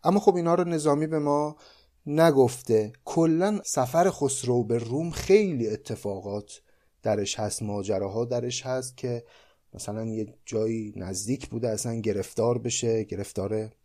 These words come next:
مأموران بهرام بشه، اما جون سالم به در می‌بره و موفق می‌شه با یک، اه، فریبی اونجا فرار بکنه. اینها رو مفصل فردوسی در شاهنامه گفته، ولی همیشه نظامی اصرار داره بر این که اون جاهایی که فردوسی گفته رو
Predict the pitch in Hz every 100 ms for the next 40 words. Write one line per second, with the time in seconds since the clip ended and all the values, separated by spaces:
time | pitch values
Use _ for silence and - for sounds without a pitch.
0 | 110 101 101 101 98 107 110 104 95 104
1 | 107 131 131 - 127 117 123 123 123 -
2 | _ - _ _ _ 127 127 123 110 110
3 | 131 139 143 143 147 143 143 135 120 107
4 | 101 - 120 127 117 131 107 104 120 -
5 | - _ _ _ _ _ - 104 101 98
6 | - 101 117 123 120 117 104 110 110 -
7 | 104 123 175 185 175 185 190 175 160 165
8 | 190 180 165 151 139 - 147 165 - 127
9 | 123 117 - 131 123 123 110 110 113 123
10 | 147 127 123 - 190 - - - - 180
11 | 170 156 - 190 170 143 143 151 170 139
12 | - 151 170 180 170 170 170 147 139 151
13 | - 156 143 135 131 123 160 160 139 113
14 | 113 113 - 113 117 113 - 127 143 151
15 | 156